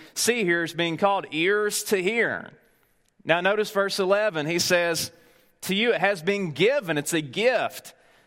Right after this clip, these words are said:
"to know the secrets of the kingdom of heaven."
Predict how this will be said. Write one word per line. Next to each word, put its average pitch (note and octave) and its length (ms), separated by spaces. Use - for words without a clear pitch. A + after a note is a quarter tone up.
"to F#3 100
know G3 280
the F3+ 160
secrets G#3 580
of F3+ 80
the F3 80
kingdom F3 400
of E3+ 100
heaven." F3 540